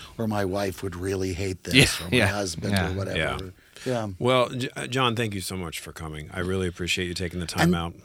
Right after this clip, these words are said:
Speaker 1: and for your interest in this
Speaker 3: Yeah.
Speaker 1: case and for continuing to, to run down every lead that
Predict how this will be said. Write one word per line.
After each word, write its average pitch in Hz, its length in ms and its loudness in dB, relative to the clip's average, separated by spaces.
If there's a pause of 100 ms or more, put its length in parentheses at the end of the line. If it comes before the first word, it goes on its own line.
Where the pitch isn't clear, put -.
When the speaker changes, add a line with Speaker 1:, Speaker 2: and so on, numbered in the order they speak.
(100)
Speaker 1:
and 180 240 0
for 175 100 0
your 147 140 0
interest 139 520 -2
in 110 100 -2
this 104 200 -4
Speaker 3:
Yeah. 107 160 2
Speaker 1:
case 92 180 -2
and 92 140 -4
for 104 120 -4
continuing 104 640 -2
to, 98 220 -4
to 95 500 -6
run 107 220 -2
down 101 280 -2
every 117 300 -2
lead 92 320 -4
that 87 180 -8